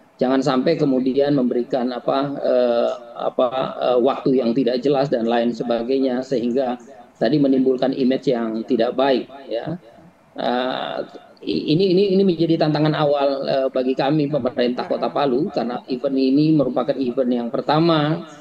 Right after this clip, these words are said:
yang kemudian, eh, tentunya, eh, keya-, apa, eh, keyakinan yang harus kami dapat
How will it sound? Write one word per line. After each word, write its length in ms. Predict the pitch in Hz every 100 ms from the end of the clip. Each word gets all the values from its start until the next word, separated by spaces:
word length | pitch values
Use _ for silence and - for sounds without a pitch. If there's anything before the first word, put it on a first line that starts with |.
| - - _
yang 240 | 127 131 131
kemudian, 800 | 135 135 135 143 160 170 165 156 170 170
eh, 520 | 135 135 127 123 123 123 - - - _ _ -
tentunya, 460 | 120 135 143 160 170 160 - - - -
eh, 160 | 123
keya-, 400 | 139 147 147 151 135 -
apa, 260 | 139 156 165 - - -
eh, 240 | 143 139 156
keyakinan 560 | - 156 143 - 156 160
yang 160 | 156 131
harus 400 | 139 175 202 196
kami 320 | 165 160 156
dapat 320 | 147 131 143